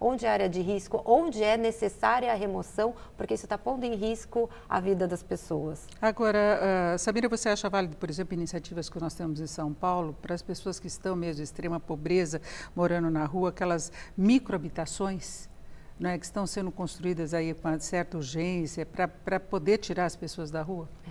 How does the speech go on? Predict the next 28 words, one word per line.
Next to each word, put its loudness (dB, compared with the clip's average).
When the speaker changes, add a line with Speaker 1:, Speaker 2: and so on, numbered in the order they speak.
Speaker 1:
Eu 0
acho 0
que -4
tudo 0
precisa -4
ser -4
casado. 2
Um, -2
uma -2
primeira 2
questão 0
é 0
que -12
quando -2
a -2
gente -6
fala 2
de -2
morador -2
de -4
rua, 2
a 2
gente -2
já -4
teve 0
muitas -2
ações 0
que 0